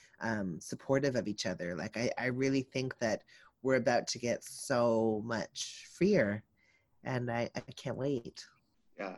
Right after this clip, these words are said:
Speaker 2: I think that's, it's, it's really comforting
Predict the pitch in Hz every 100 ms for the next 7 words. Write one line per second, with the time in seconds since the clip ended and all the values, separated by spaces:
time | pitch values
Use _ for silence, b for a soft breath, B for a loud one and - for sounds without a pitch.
0 | - 107 139 143 143 143 139 - - -
1 | _ _ _ _ _ _ - 123 123 -
2 | - 113 113 156 165 143 143 147 151 143
3 | 104 90